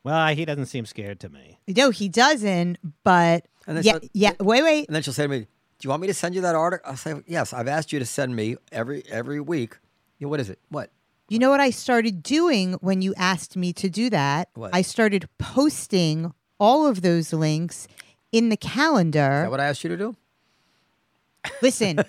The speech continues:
Speaker 2: you don't even write back
Speaker 3: <laughs> No,
Speaker 2: the
Speaker 3: if it's in the
Speaker 2: emails,
Speaker 3: calendar,
Speaker 2: so it's
Speaker 3: that's, if, if
Speaker 2: impos-
Speaker 3: it's, if it's in the calendar, that's good. Was this in the calendar?
Speaker 2: Yes.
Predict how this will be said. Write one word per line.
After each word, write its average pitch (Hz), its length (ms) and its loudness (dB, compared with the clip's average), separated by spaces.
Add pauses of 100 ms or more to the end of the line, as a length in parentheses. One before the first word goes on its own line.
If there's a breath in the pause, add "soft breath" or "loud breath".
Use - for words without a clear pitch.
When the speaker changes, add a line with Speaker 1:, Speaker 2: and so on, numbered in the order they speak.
(160)
Speaker 2:
you 254 120 0
don't 403 180 2
even 381 240 -4
write 254 240 2
back 233 260 4
Speaker 3:
<laughs> - 0 -
No, 170 160 6
Speaker 2:
the 240 80 -4 (100)
Speaker 3:
if 185 140 4
it's - 0 -
in 214 40 6
the 233 60 4
Speaker 2:
emails, 285 220 6
Speaker 3:
calendar, 170 320 6
Speaker 2:
so 143 100 6
it's - 100 0
Speaker 3:
that's, 160 120 2
if, 151 180 -4
if 165 80 0
Speaker 2:
impos- 330 160 4
Speaker 3:
it's, - 180 -8 (180)
if 147 120 -2
it's 165 120 -4
in 190 80 2
the 180 60 0
calendar, 170 360 2
that's 139 280 0
good. 98 200 -2
Was 110 140 -2
this 139 200 -6
in 143 80 -2
the 139 60 -2
calendar? 147 320 -2
Speaker 2:
Yes. - 540 0